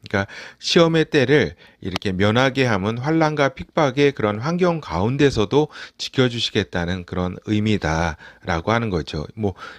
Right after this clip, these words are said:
이렇게 일부에서는 이 말씀을 어떻게, 어, 그 환난 전에 휴거로 이렇게 그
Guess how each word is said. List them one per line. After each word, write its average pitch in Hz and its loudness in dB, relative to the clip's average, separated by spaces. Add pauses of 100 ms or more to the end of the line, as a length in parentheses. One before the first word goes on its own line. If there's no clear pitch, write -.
이렇게 101 2
일부에서는 117 2
이 127 -2
말씀을 117 -2 (300)
어떻게, 92 0
어, 90 -4 (140)
그 92 2
환난 156 2
전에 95 0 (220)
휴거로 156 2
이렇게 98 0 (340)
그 90 -2